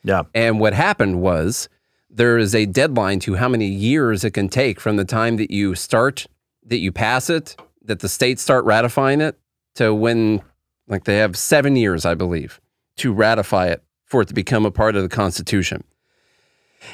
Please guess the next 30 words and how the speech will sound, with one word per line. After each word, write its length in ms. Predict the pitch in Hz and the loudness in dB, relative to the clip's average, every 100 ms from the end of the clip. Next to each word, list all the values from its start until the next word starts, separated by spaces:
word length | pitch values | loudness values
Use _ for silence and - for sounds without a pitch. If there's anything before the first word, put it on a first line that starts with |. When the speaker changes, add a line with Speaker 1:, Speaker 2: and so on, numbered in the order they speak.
| - - | -10 0
Speaker 2:
And 360 | 123 127 143 | 2 4 4
the, 320 | 120 123 120 113 | 4 2 4 4
uh, 220 | 104 101 | 4 2
thirty 520 | - 147 143 135 131 | 2 2 4 2 2
whatevereth 840 | 107 120 127 123 123 123 113 - - - _ _ - | 2 2 4 4 4 4 2 -2 -14 -20 _ _ -12
state 440 | - - 117 139 | -8 0 0 0
to 100 | - | 2
ratify 480 | 117 117 120 107 95 | 4 4 2 2 2
it 140 | 107 - _ | 0 -4 _
was 180 | 117 107 | -4 0
outside 400 | 107 104 104 101 | 2 2 2 0
of 80 | 110 | 0
the 80 | 139 | 0
deadline. 440 | 165 208 90 78 - _ _ - | 0 0 -2 -2 -10 _ _ -4
Speaker 1:
Hmm. 280 | 180 147 82 - - | 0 0 -2 -8 -2
Speaker 2:
And 180 | 110 - | 0 2
so 160 | 107 | 0
it's 140 | 98 120 | 0 0
never 200 | 104 101 | 0 2
been 160 | 107 | 2
added 240 | 98 95 92 | 2 0 -2
to 80 | 98 | -2
the 60 | |
Constitution. 640 | 92 101 95 - 156 135 110 | -2 -2 -2 -2 0 0 0
And 200 | 113 113 | 0 2
this 220 | 208 - | 0 2
is 160 | 156 | -2
why 420 | 160 220 113 110 - _ _ _ _ - _ | 0 0 0 -4 -10 _ _ _ _ -20 _
women 600 | 113 135 147 127 117 135 _ _ | 0 2 4 2 0 -2 _ _
are 320 | 120 113 110 | -2 2 2